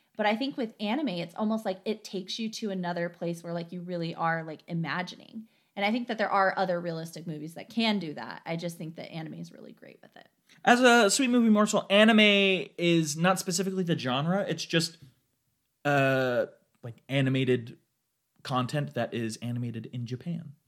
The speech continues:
Speaker 1: I had no idea.
Speaker 2: Primarily animated in Japan.
Speaker 1: Wow.
Speaker 2: So there you go.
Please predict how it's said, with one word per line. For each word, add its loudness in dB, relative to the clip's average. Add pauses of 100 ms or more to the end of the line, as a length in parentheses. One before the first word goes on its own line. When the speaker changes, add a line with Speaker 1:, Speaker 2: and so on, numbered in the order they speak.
(160)
Speaker 1:
I -8
had -4
no -8
idea. -10
Speaker 2:
Primarily 0
animated -6
in -12
Japan. -20 (440)
Speaker 1:
Wow. -10 (160)
Speaker 2:
So -8
there -2
you 0
go. -6